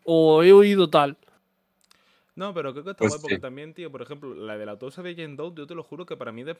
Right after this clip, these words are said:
Speaker 2: mis películas de terror favorito y la hemos comentado aquí, y si no la habéis visto, de verdad, es que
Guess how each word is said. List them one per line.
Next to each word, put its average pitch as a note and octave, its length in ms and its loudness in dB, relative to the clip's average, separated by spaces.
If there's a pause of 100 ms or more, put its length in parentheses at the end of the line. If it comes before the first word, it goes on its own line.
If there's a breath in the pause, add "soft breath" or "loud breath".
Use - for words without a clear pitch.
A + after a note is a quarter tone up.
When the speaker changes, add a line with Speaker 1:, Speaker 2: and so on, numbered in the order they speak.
Speaker 2:
mis C#3+ 140 -18
películas G#2+ 320 -16
de A2+ 60 -12
terror G2+ 160 -12
favorito B2+ 440 -14
y F#2 460 -14
la F#2+ 80 -12
hemos G#2+ 140 -12
comentado C3 340 -12
aquí, A2+ 240 -14
y B2+ 80 -14
si - 160 -16
no F#2+ 60 -12
la G#2+ 60 -10
habéis A#2 160 -10
visto, G2+ 260 -16
de C#3 80 -12
verdad, F2+ 340 -12
es - 140 -20
que - 200 -18